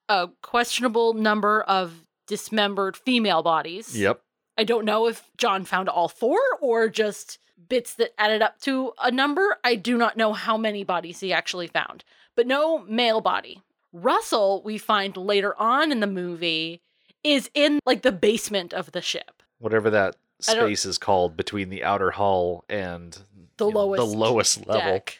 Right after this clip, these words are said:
Speaker 1: Yeah.
Speaker 2: Is that the bilge? I don't
Speaker 1: I do
Speaker 2: know.
Speaker 1: not know. <laughs>
Speaker 2: But he's down there.
Speaker 1: But he's down there.
Speaker 2: Oh my gosh. Yeah. We spend a lot of time with John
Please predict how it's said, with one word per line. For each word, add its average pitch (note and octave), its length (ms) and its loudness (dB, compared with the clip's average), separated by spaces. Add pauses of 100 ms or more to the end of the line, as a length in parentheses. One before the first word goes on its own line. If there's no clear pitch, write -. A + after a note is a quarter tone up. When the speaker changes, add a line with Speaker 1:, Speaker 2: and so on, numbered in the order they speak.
(160)
Speaker 1:
Yeah. F3+ 400 0
Speaker 2:
Is B2+ 180 0
that A#3+ 260 0
the F#4 80 2
bilge? G#4 640 0 (180)
I G4 380 2 (100)
don't - 20 -2
Speaker 1:
I G#4 100 2
do G4 80 2
Speaker 2:
know. F#4+ 1040 2
Speaker 1:
not F4 240 -2
know. E4+ 140 2
<laughs> - 100 -20
Speaker 2:
But F4 100 0
he's F4 160 0
down F4 320 0
there. F3+ 240 2
Speaker 1:
But - 80 0
he's D4+ 160 -2
down G#4+ 280 0
there. E4+ 240 2
Speaker 2:
Oh D#3+ 220 -6
my B2 200 -14
gosh. A#2+ 560 -14
Yeah. A#2+ 280 0 (500)
We C#3+ 160 -4
spend C4 300 -2
a G#3+ 60 2
lot A2 300 2
of G#2 100 0
time E2+ 520 -4 (300)
with A2 440 2
John F2 500 2